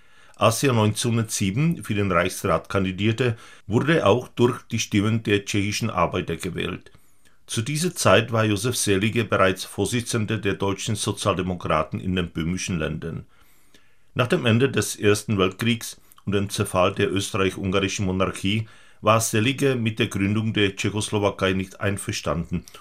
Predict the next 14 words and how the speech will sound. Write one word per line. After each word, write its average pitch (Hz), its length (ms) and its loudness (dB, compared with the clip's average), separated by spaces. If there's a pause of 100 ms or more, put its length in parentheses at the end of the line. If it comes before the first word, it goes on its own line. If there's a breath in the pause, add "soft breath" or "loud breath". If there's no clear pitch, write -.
und 98 80 -4
forderte 117 440 -2
im 104 260 -2
Einklang 113 480 0
mit 95 160 0
dem 90 180 0
Selbstbestimmungsrecht 95 1300 -4
der 104 80 0
Nationen 98 720 -2 (240 soft breath)
die 101 180 -2
Schaffung 123 600 0 (200)
der 95 80 0
Provinz 101 480 -2
Deutschböhmen. 87 760 -4